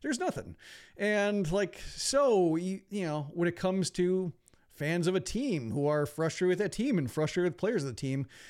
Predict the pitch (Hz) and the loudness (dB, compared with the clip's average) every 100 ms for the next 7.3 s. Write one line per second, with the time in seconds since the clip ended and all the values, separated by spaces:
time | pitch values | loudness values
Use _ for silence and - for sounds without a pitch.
0 | - - 175 185 - 202 180 170 170 170 | -20 -8 -2 -2 2 2 2 2 2 2
1 | 175 214 196 220 214 240 214 131 151 165 | 2 2 2 2 0 0 0 0 0 0
2 | 165 170 170 170 175 151 - 165 233 180 | 0 -2 0 0 0 -4 -2 0 0 0
3 | 165 196 175 147 202 - - - - - | 0 -2 0 0 0 -2 -10 -20 -20 -20
4 | _ _ - 262 294 - 101 98 92 - | _ _ -6 -2 0 0 -4 -6 -8 -14
5 | - 185 190 190 185 - - - 220 220 | -4 0 2 2 0 -8 -12 -2 0 2
6 | 226 - 220 190 185 180 165 127 180 185 | 0 2 4 4 4 2 0 0 0 0
7 | 170 - - | -2 -6 -8